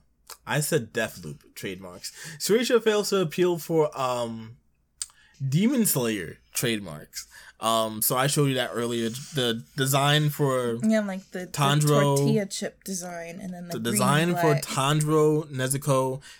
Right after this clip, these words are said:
Speaker 1: and, um, I forget his name. What's the third character?
Speaker 2: The kid with the red hair that's always in a tree.
Speaker 1: Orange, but yes. Um, gold. Blonde? Yeah. Um, all of their, like,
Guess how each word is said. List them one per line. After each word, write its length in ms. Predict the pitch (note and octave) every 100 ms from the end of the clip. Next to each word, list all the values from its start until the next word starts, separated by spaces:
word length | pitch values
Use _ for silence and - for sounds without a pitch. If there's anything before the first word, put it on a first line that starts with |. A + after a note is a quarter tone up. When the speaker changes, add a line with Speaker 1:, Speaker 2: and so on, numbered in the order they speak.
| _
Speaker 1:
and, 340 | A#2+ A#2 A2+ A2+ -
um, 380 | A2 G#2+ G#2 D2+
I 120 | G#2+
forget 380 | - G2+ A2 A2
his 280 | - G2 F2+
name. 500 | F2+ F#2+ F#2 F2 F2 _
What's 220 | G2 G#2
the 120 | -
third 300 | A2+ G2 F#2+
character? 280 | - F#2+ F#3
Speaker 2:
The 60 | -
kid 140 | A#3
with 140 | A3+ A3+
the 80 | G3
red 220 | G3 F#3+
hair 300 | F#3+ E3+ E3 _
that's 180 | F#3 G3
always 240 | F#3+ G3
in 120 | F#3+
a 100 | F#3
tree. 420 | F#3 G#3+ F#3 E3+ E3+
Speaker 1:
Orange, 480 | G#2 G2 D#2+ E2+ -
but 140 | F2+
yes. 460 | F2+ G2 E2 - - _ _ -
Um, 440 | A2+ G#2+ G#2 G#2 -
gold. 420 | A2 G#2 F#2 - _ _
Blonde? 460 | B2 B2+ D#3+ F3 - _
Yeah. 300 | G#2+ G#2 E2+ - - -
Um, 340 | A#2+ B2+ A#2+ -
all 300 | C3 F#3 G3
of 100 | F3
their, 260 | F3 E3+
like, 220 | D#3+ B2+